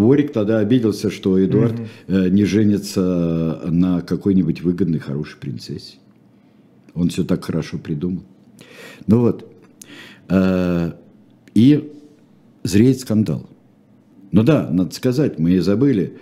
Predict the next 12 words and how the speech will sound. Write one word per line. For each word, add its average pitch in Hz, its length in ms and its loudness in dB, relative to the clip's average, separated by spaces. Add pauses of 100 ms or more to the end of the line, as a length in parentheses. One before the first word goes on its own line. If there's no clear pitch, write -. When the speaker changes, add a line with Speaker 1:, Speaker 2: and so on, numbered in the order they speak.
(120)
Speaker 1:
о 87 120 -2
другом 120 380 4
страшном 87 460 -4
преступлении, 78 720 -4 (560)
об 90 340 0
утоплении 110 540 0
в 98 80 0
бочке 107 280 -2
с - 120 -10
вином. 127 340 2 (1500)
Джордж 123 560 0
Кларенс - 800 -6